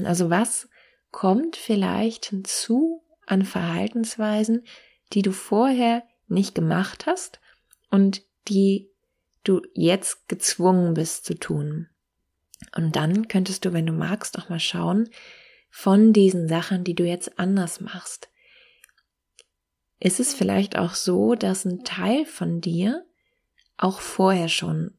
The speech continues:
danach verlangt hätte, das anders zu machen, ähm, und du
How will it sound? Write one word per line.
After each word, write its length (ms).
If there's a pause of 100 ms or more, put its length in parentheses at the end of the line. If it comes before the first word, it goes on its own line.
(100)
danach 360
verlangt 500
hätte, 180
das 380 (120)
anders 460
zu 120
machen, 480 (640)
ähm, 580 (600)
und 240
du 240